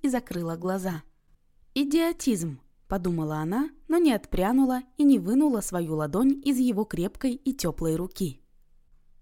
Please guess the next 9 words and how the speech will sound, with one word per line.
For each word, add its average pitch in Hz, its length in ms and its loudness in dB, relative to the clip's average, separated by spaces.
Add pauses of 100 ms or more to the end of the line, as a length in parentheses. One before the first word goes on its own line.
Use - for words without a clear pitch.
(340)
«Поедем?» 170 540 -2 (260)
спросил 180 540 -8
он. 165 220 -8 (520)
Она 240 260 0
стряхнула 254 540 0
с - 80 -4
себя 180 260 -4
наваждение. 180 800 -4 (520)
«Куда?» 233 400 0